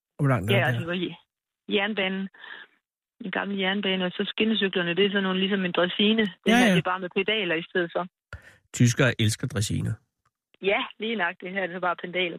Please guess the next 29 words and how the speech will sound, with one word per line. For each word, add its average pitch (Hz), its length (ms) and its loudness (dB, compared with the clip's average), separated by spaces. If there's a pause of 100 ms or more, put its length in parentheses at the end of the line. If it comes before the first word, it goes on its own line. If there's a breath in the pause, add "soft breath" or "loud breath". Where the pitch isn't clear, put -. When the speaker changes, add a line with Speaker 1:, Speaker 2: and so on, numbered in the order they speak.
Speaker 2:
på, - 40 -20 (140)
pedaler 175 340 0
på. 180 140 -4 (160)
Speaker 1:
Ja, 214 100 2
Speaker 2:
Vi 220 60 6
har 226 80 4
Speaker 1:
ja. 202 100 2
Speaker 2:
sådan 165 80 2
en 175 100 -6
geo-, 196 200 0
gearløs 202 380 2
opfinder 185 420 -2
i 175 60 -6
byen, 180 300 -8
der 170 100 2
laver 185 300 2
det. 185 120 -12 (1080 loud breath)
Speaker 1:
Kan 160 140 4
man 143 120 4
have 131 120 6
hund 190 160 6
Speaker 2:
Så 170 60 0
Speaker 1:
med 160 200 4
på - 60 -12
sådan 165 240 2
en, 151 80 2
øh, 131 100 2
skinnecykel? 156 540 0
Speaker 2:
Ja, - 160 2